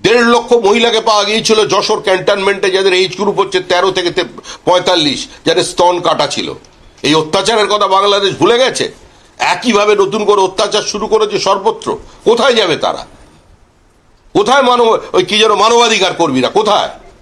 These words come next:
এ নিয়ে বিতর্ক নেই, একবারও তো কেউ রাস্তায় নামছেন না। তো আমরা ছাড়া কে বলবে? আমরাই বলবো। এবং যারা আছেন, সবাইকে এটা বুঝতে হবে, আমাদের সঙ্গেই সংসার করতে হবে আগামী বিশ বছর।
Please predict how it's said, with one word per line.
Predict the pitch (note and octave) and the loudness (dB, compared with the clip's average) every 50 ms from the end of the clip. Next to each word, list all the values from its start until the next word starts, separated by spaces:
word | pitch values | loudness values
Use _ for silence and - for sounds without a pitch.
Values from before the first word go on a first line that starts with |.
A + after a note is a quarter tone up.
| _ _ _ _ _ _ _ _ _ _ - C3 | _ _ _ _ _ _ _ _ _ _ -4 -4
এ | D3+ | 0
নিয়ে | F3 G3+ G#3 | 2 2 2
বিতর্ক | F#3 G3+ - A#3+ A#3 - G3+ | 0 0 0 0 0 2 0
নেই, | A#3 A#3+ A#3 C4+ C#4+ C4+ - - - | 2 2 2 0 -2 -4 -8 -6 -4
একবারও | - D3 D3 C3 F3 G#3 A3 | -4 -4 -2 -2 -2 -2 0
তো | - A#3+ | 0 0
কেউ | A#3 A#3+ A3 | 0 2 2
রাস্তায় | G#3 G3+ - - A#3 A#3 | 0 -2 -2 0 0 0
নামছেন | A3+ A3+ A3+ - - A3+ A#3 | 0 0 -2 0 -2 -2 0
না। | A#3+ C4 C#4+ C#4+ - - - - - - - - - - - - _ _ _ _ | 0 -2 -4 -4 -8 -16 -20 -20 -20 -20 -20 -20 -20 -20 -20 -20 _ _ _ _
তো | - | 0
আমরা | D3+ F#3 C4 C#4 | 2 2 2 2
ছাড়া | C4 - C4+ C#4 C4 | 2 2 2 0 0
কে | - - C4+ C#4 | 0 0 0 0
বলবে? | - F3 C3 F#2+ E2 C#2+ C2+ - - - - - - - - _ - | 0 0 -2 -2 -4 -8 -12 -14 -16 -20 -20 -20 -20 -20 -20 _ -2
আমরাই | G#2 C#3 E3+ G3+ A3+ B3 C4+ C#4+ | 0 2 2 2 2 2 2 2
বলবো। | C4 C4+ C#4 C#4+ C#4 C#4+ D#4 D#4+ D#4 D4+ - - - - - - _ - | 2 2 2 2 2 2 2 2 0 0 -4 -12 -20 -20 -20 -20 _ -6
এবং | - C#3 D#3 D#3+ C#3+ | -4 -2 0 0 0
যারা | B2 E3 F#3+ G3+ G#3 | 0 2 2 4 4
আছেন, | G#3 G#3 G#3 - C#4 D4+ D4 | 2 2 2 2 0 0 0
সবাইকে | - - F#3 F#3 G3+ G3+ F#3+ | 0 0 0 2 2 0 0
এটা | G#3+ G#3 G3+ | 0 0 -2
বুঝতে | C#3 B2 E3+ F#3+ F3+ E3 G#3 | -2 -2 -4 -4 0 2 2
হবে, | A3+ A#3 B3 C#4 C#4 C#4 - - - - - | 2 4 4 2 2 0 -2 -8 -16 -6 -2
আমাদের | - D3 E3+ F#3 G3+ G#3 F#3+ | 0 2 2 2 0 0 0
সঙ্গেই | - - A3 A3 A#3 A3 | 0 -2 -2 0 0 0
সংসার | - - E3+ F#3 D3+ D#3 F3 D#3+ | 0 0 0 0 0 0 -2 0
করতে | C#3+ D#3+ D#3 - E3 | -2 -4 -2 -2 0
হবে | D#3 D#3 D3+ | 0 2 0
আগামী | C#3+ C#3 C#3 C#3 C#3 B2+ | 0 0 -2 -2 -2 -2
বিশ | A#2 B2 A#2 F2+ D#2 | -2 -4 -4 -4 -6
বছর। | F2 - - C2+ | -8 -8 -8 -12